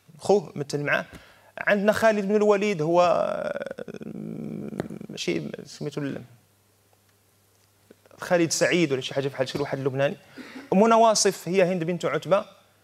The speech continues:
فملي كنشوفوا منى واصف في واحد الفيلم اخر كنقولوا: "اه، هند بنت عتبه مثلت واحد الفيلم اخر". فكتخنط لك هذه صافي، كيوليو عندك انت هذوك الناس هما هذوك الصحابه، هما هذوك الكفار، هما كذا، صافي، وكتفوت القضيه، مسائل ذهنيه.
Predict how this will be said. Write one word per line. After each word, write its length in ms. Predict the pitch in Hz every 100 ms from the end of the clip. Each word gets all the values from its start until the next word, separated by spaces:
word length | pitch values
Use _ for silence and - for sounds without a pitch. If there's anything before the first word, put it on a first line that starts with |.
| _
فملي 280 | - 214 254
كنشوفوا 440 | 269 247 254 226
منى 180 | 240 233
واصف 380 | 226 226 220 208
في 80 | 208
واحد 200 | 196 185
الفيلم 280 | 160 208 196
اخر 200 | 302 -
كنقولوا: 260 | 226 214
"اه، 180 | 233 349
هند 180 | 247 214
بنت 200 | 240 220
عتبه 280 | 170 190 196
مثلت 300 | 185 175 175
واحد 200 | 156 131
الفيلم 200 | 143 131
اخر". 200 | - 113 - - - - -
فكتخنط 680 | 208 214 262 - 269 254
لك 160 | 254 240
هذه 140 | 254
صافي، 300 | 370 320 262
كيوليو 300 | 247 254 254
عندك 300 | 226 233 240
انت 140 | 220 294
هذوك 340 | 240 226 226
الناس 540 | 220 277 311 - - - _ 143
هما 380 | 175 208 339
هذوك 160 | 269 247
الصحابه، 540 | - - 208 214 233
هما 280 | 269 214 262
هذوك 200 | 220 220
الكفار، 440 | 202 - - 240 214
هما 140 | 208
كذا، 280 | 202 202 294
صافي، 240 | - 247
وكتفوت 380 | 254 226 - 214
القضيه، 420 | - 196 156 147 -
مسائل 420 | 220 - - 208
ذهنيه. 320 | 185 139 101